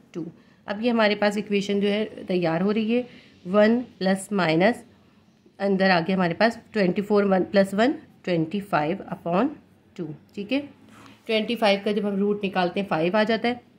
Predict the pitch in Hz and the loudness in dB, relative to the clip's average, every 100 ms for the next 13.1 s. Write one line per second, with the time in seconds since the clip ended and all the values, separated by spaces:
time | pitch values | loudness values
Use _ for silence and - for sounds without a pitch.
0 | _ _ _ _ _ 180 180 175 180 196 | _ _ _ _ _ -2 2 2 4 2
1 | 196 190 180 180 190 175 170 170 226 302 | 2 0 0 4 4 6 4 4 2 0
2 | - - - _ 180 196 220 269 - - | -6 -20 -20 _ 2 6 6 4 -4 -20
3 | _ _ 208 214 - 196 160 160 220 - | _ _ 2 2 2 2 4 4 2 -2
4 | - - 175 165 196 220 - - - 156 | -16 -2 2 4 2 -2 -10 -10 -4 0
5 | 180 294 - - _ _ _ 185 156 - | 2 0 -2 -18 _ _ _ -10 -10 -14
6 | _ 196 196 359 339 180 180 185 190 302 | _ -10 -4 0 0 0 2 2 0 -2
7 | 381 269 226 180 - - _ - 208 190 | -2 -4 -2 -4 -6 -16 _ -6 -2 4
8 | 202 202 202 196 233 285 202 170 165 165 | 4 6 2 2 2 2 2 2 2 2
9 | 160 170 170 202 180 202 202 196 214 175 | 0 -2 -4 -4 -2 -2 -2 -2 -2 0
10 | 170 165 147 156 160 160 147 143 147 156 | 0 0 0 0 -2 -2 -2 0 0 0
11 | 170 165 175 - 190 175 185 185 175 208 | 2 2 0 0 0 2 0 0 -2 0
12 | 208 208 220 220 247 180 180 190 185 185 | -2 0 0 2 2 4 2 2 0 -2